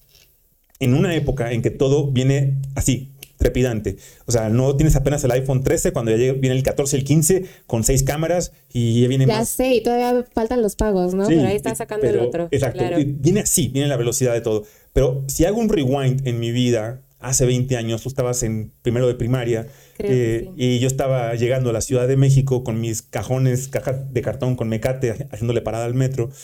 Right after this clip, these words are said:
Speaker 1: Eh, cuando yo estaba por acá, me acuerdo que estaba leyendo en ese entonces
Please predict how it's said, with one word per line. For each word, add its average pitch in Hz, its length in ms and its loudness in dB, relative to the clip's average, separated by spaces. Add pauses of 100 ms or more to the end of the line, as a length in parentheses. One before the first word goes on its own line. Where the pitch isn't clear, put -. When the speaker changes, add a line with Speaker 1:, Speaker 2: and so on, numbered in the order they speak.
(320)
Speaker 1:
Eh, 117 540 0 (360)
cuando 127 220 0
yo 139 100 4
estaba 147 380 -2
por 127 120 0
acá, 117 400 -6 (800)
me 131 80 2
acuerdo 151 320 2
que 127 380 -2 (300)
estaba 151 300 0
leyendo 135 540 4
en 120 80 0
ese 135 140 -2
entonces 123 580 -2